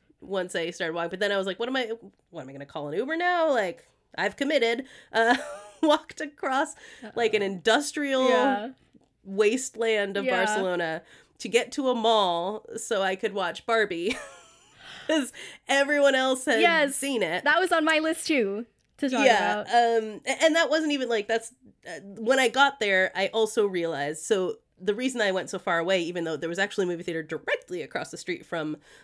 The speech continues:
Speaker 1: uh, my hotel, was that it's one of a few theaters in Barcelona that does, um, E-, English,
Speaker 2: Okay.
Speaker 1: the original ver-, version, and
Speaker 2: Yeah.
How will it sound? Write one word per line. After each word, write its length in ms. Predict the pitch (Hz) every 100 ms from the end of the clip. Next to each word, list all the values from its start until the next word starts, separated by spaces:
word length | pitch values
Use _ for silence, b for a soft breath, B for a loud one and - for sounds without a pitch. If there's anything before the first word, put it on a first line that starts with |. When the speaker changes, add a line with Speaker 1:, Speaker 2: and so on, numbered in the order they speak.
| B
Speaker 1:
uh, 360 | - 165 151 139 90
my 400 | 185 175 147 147 170
hotel, 560 | 175 170 269 226 190 180
was 220 | 196 180
that 260 | 175 170
it's 220 | 175 165 -
one 160 | 180
of 260 | 175 160 151
a 80 | 175
few 720 | 170 - 185 190 185 180 165 -
theaters 480 | - 175 170 165 165
in 80 | 156
Barcelona 720 | 160 - 160 156 147 143 139 b b _
that 340 | 156 156 -
does, 600 | 151 160 156 151 147 - -
um, 380 | 160 143 143 - -
E-, 120 | 208 _ _
English, 600 | 226 202 160 - - - _
Speaker 2:
Okay. 520 | 208 208 165 135 185 170
Speaker 1:
the 60 | 190
original 400 | 190 233 190 180
ver-, 220 | 156 151 165
version, 460 | 165 160 156 147
and 80 | -
Speaker 2:
Yeah. 300 | 196 131 98